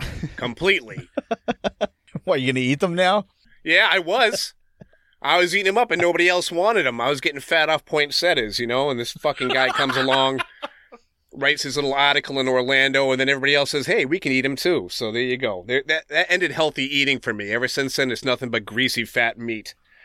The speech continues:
Speaker 2: Um, now, Mark, the Sears catalog, you did,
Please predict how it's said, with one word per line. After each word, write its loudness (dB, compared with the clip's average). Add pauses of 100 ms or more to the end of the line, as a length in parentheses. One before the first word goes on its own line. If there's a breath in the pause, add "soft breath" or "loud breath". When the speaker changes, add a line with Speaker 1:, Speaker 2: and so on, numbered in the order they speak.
(460 soft breath)
Speaker 2:
Um, 2 (260)
now, 2
Mark, 2 (140)
the -4
Sears 2
catalog, 2
you -6
did, -6